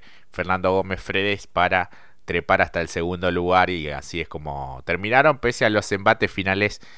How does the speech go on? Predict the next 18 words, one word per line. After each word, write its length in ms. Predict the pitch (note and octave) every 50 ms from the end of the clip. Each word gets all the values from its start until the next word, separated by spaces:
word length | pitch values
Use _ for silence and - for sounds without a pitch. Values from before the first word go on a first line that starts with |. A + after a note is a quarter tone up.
| - - -
de 1000 | - D#2+ D#2 F#2 F#2 F#2 F2+ F2+ F2 E2+ E2 D#2+ D#2 D2+ D2+ D2 D2 C#2+ C#2 C#2 -
Ignacio 480 | E2 F2 G2 G2 G2+ G2+ - - F#2+ E2
Canela, 400 | - F2 F2 G2 G2 G2 G2+ F#2
también 280 | E2+ E2+ F2+ F#2 F2+ F2
de 80 | F2+
gran 200 | F2 F2 F#2 F2+
tarea, 300 | - F2+ E2+ F2+ F#2 F2+
que 280 | F2+ - E2+ F2 F2+ - - - - - - -
buscaba 440 | D2 D#2+ - - - F#2 F2+ F2 D#2+
también 320 | E2 E2 E2 F2 F2+ F2
el, 180 | F2 E2+ E2 D2+ -
el 180 | D#2+ E2+ E2
segundo 360 | - - F2+ F2 F#2 F2+ F2
lugar 280 | E2 E2 E2+ F2+ F2 F2
que 60 | E2+ D#2+
le 80 | E2+
servía 280 | - - F2 F2+ F2+ F2
muchísimo. 600 | F2+ F#2+ F2 A#2 A#2+ - - A#2+ A#2 A#2 A#2